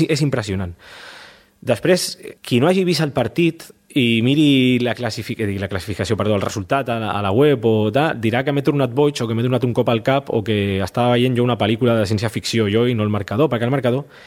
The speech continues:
és vuit a dos a favor del Palauenc. Però en ma vida he vist un marcador tan mentider i tan fals com aquest, perquè no és veritat. O sigui, no és veritat.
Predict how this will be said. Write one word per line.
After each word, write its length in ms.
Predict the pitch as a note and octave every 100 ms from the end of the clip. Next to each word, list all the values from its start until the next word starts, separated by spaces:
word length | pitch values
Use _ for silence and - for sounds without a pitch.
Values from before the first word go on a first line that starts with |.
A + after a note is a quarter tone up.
| -
és 140 | - B2
vuit 180 | D#3 C#3+
a 60 |
dos 160 | C#3 C#3
a 60 | A2+
favor 200 | A#2+ B2
del 100 | A2
Palauenc. 460 | A2+ G2+ G#2+ F#2+ F2+ _ _ - - _ _ _
Però 160 | A#2
en 80 | A#2+
ma 120 | A2 A#2
vida 160 | D#3
he 60 | E3
vist 120 | C#3+
un 80 | D3+
marcador 360 | C3+ - B2 D#3
tan 160 | B2
mentider 380 | C3 B2+ B2 C#3
i 20 |
tan 120 | C3 A#2
fals 180 | B2+ -
com 100 | B2 G#2+
aquest, 180 | A#2 B2
perquè 200 | A#2 G#2
no 80 | A#2
és 80 | A#2
veritat. 400 | G#2+ G2+ F#2+ -
O 40 | -
sigui, 140 | G2 G2
no 60 | A#2+
és 60 |
veritat. 380 | A#2+ G#2+ G2 -